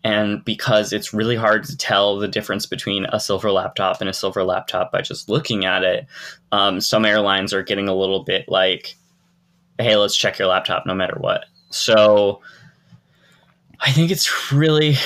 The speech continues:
gonna be a continual hard time for people traveling, um,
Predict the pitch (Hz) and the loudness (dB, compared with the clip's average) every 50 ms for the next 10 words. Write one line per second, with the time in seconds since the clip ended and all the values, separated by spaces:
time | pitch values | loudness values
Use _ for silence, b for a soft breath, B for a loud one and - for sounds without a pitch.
0 | B B B B B 156 151 143 131 131 127 123 135 135 120 110 - - 127 120 | B B B B B 2 2 2 2 0 -2 0 0 0 0 0 0 0 0 0
1 | - - 127 123 123 120 117 113 110 - - 107 104 107 104 - 120 107 101 101 | 0 0 0 0 0 0 0 0 0 0 2 2 2 2 0 -2 -2 0 0 2
2 | 98 107 104 107 - - 107 104 101 - - - - 107 - 107 104 - - 98 | 2 0 -2 -4 -4 -4 -2 -2 -2 -4 -6 -10 -10 -8 -6 -6 -6 -4 -2 0
3 | 95 98 98 95 98 101 98 98 98 98 101 104 - - 107 101 98 98 95 95 | 0 0 0 -2 -2 0 0 0 -2 -4 -4 -6 -6 -4 -2 0 0 0 0 -2
4 | 95 95 95 - | -4 -6 -8 -8